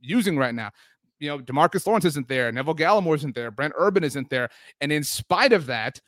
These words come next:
this Cowboys defense at one point in this game held the Chiefs to five straight possessions where they didn't score a single point. This Chiefs team that all these fans who are in this stream here are telling me is awesome and super and great and perfect and is gonna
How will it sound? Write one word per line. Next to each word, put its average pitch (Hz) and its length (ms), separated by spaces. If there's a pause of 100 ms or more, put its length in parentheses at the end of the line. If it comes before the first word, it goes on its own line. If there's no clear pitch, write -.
(100)
this 170 220
Cowboys 180 420
defense 156 540
at 143 180
one 196 220
point 196 260
in 190 120
this 175 200
game 190 260
held 160 280
the 151 80
Chiefs 196 440
to 147 200
five 190 500
straight 190 420
possessions 160 540
where 147 80
they 147 80
didn't 170 180
score 175 220
a 165 60
single 175 240
point. 190 280 (280)
This 170 200
Chiefs - 340
team 190 200
that 165 120
all 196 180
these 208 200
fans 220 420
who 180 60
are 170 120
in 180 140
this 160 120
stream 226 260
here 175 200
are 139 40
telling 180 300
me 170 140
is 147 120
awesome 165 420
and 135 120
super 170 380
and 139 160
great 175 260
and 139 140
perfect 165 400
and 139 80
is 131 80
gonna 160 260